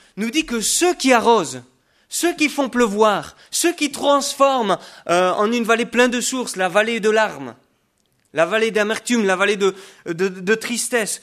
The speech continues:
ceux-là, ceux qui arrosent, sont eux-mêmes arrosés. Et on voit l'évolution. Il y a Dieu qui bénit, qui arrose.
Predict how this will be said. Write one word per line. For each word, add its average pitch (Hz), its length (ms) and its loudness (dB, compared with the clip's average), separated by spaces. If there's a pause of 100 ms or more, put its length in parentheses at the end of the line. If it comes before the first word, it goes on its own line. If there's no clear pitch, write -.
(120)
ceux-là, 269 600 0 (520)
ceux - 260 -2
qui 277 180 -2
arrosent, 240 500 4 (240)
sont 226 300 2
eux-mêmes 208 400 0 (460)
arrosés. 175 600 -2 (520)
Et - 20 -8
on 180 80 2
voit 277 140 4
l'évolution. 233 540 -4
Il 196 60 -4
y 180 60 2
a 170 40 2
Dieu 208 220 -2
qui 285 140 -2
bénit, 226 280 0
qui 208 120 -6
arrose. 262 460 0